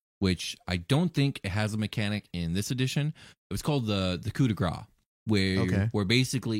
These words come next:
Speaker 1: if the enemy you were attacking was what was considered helpless, so let, let's say they were unconscious or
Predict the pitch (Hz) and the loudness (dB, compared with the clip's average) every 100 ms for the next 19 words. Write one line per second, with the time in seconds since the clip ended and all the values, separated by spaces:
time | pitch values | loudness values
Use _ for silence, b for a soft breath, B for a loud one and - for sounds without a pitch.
0 | - 95 95 - - _ _ _ - 107 | -2 -2 -2 -4 -16 _ _ _ -2 2
1 | 113 120 147 180 175 151 139 - 123 101 | 2 4 6 8 8 8 8 6 6 6
2 | 104 92 90 92 90 87 85 101 - 87 | 4 4 6 6 6 4 2 -2 -4 -4
3 | 110 92 95 87 82 92 85 82 82 - | -2 -2 0 -2 -2 -2 -4 -4 -4 0
4 | 90 85 82 - 87 82 90 85 82 82 | 2 2 0 -2 -2 0 2 4 4 4
5 | 69 87 95 85 78 - - - 80 80 | 2 2 6 6 4 -2 -4 -2 2 4
6 | 85 | 4